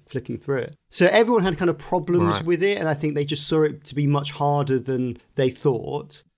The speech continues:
Speaker 1: And also quite an entrenched community. Like, you know, if you make podcasts that have commercial messaging in,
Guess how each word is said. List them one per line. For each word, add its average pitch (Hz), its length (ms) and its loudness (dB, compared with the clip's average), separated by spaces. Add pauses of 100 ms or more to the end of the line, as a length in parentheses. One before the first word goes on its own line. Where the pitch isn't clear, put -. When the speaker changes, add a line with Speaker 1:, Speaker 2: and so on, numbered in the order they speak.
(160)
Speaker 1:
And 202 100 4
also 247 220 2
quite 214 180 -2
an 180 60 2
entrenched 180 640 -2 (220)
community. 190 440 2
Like, 117 220 -4
you 143 140 -6
know, 131 100 -6 (240)
if 147 160 -4
you 151 80 2
make 147 260 0
podcasts 131 680 -4
that 127 180 -2
have 123 260 -4 (140)
commercial 127 340 0
messaging 127 420 -4
in, 135 240 -10